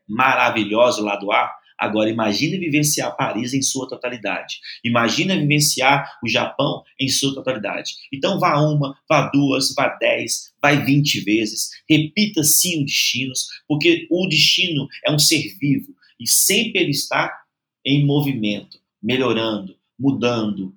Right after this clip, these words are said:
E esse ca-, e o, o destino, ele é igual ao ser humano, ele caminha também, ele evolui também, por isso que vale sim a pena. Daqui dez anos você voltar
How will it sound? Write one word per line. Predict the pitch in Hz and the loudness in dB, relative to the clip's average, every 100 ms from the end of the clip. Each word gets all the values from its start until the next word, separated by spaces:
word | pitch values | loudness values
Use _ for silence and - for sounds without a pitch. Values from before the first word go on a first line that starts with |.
| _ _ _ | _ _ _
E | 110 143 135 | 4 4 4
esse | 151 165 170 147 - | 4 4 2 -2 -4
ca-, | 180 170 135 | -2 -2 0
e | 143 - | -2 0
o, | 147 147 147 | -2 0 0
o | |
destino, | 147 135 - 196 190 | 2 2 4 4 4
ele | 180 175 | 2 0
é | |
igual | 156 160 | 0 2
ao | 202 | 2
ser | - 208 | 0 -2
humano, | 160 120 107 | -2 -4 -2
ele | 117 | -4
caminha | - 143 139 139 196 214 208 | -2 -2 -2 -2 -2 -4 -6
também, | 160 131 143 156 _ - - | -6 -4 -4 -8 _ -20 -4
ele | 113 113 | 0 0
evolui | 98 101 117 196 208 | 2 2 2 2 0
também, | 98 139 127 127 - _ _ | -4 -2 -2 -2 -8 _ _
por | 143 127 | 2 4
isso | 135 - | 4 2
que | 135 | 0
vale | 107 127 143 | 0 0 0
sim | - 135 | 0 -2
a | 123 | -4
pena. | - 101 95 95 _ _ _ _ | -4 -4 -4 -10 _ _ _ _
Daqui | 98 101 | -6 -4
dez | - - 190 147 | 0 2 4 4
anos | 151 151 | 2 0
você | 156 | 0
voltar | 135 135 - 120 | 0 -2 0 -2